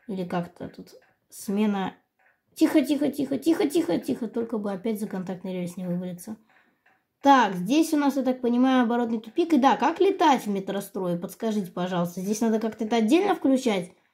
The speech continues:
Похоже на то, потому что у меня... я только себе неуязвимость включил. Ну, там у нас, скорее всего, оборотный тупик. А здесь это станция, первая станция.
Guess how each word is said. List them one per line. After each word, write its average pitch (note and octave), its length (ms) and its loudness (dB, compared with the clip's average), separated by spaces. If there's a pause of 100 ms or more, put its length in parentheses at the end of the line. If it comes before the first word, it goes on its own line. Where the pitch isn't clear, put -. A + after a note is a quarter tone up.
(1120)
Похоже A#3 340 0
на B3+ 120 6
то, B3 160 0
потому A3+ 340 0
что A#3 380 -2 (800)
у G#3 60 -10
меня... F#3+ 600 -2 (1300)
я G#3 120 -6
только B3 240 0
себе A#3 160 2
неуязвимость G#3+ 600 0
включил. F3 600 -8
Ну, C4 240 4
там B3+ 200 4
у - 20 2
нас, A3+ 140 -4
скорее G#3 200 -4
всего, G3+ 200 -4
оборотный G3 380 -2
тупик. F#4 520 -2 (1120)
А - 60 0
здесь F4+ 440 6
это D#4+ 220 2
станция, A#3 640 0
первая B3+ 380 2
станция. G3 680 -2